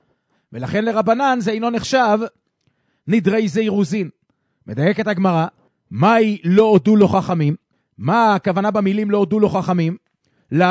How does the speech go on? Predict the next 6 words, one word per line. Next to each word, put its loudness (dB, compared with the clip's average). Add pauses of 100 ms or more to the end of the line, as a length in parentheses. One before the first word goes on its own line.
(100)
האם 0
לא 0
נאמר -2
שמדובר 0
דאפילו -2
בקמייתא? -4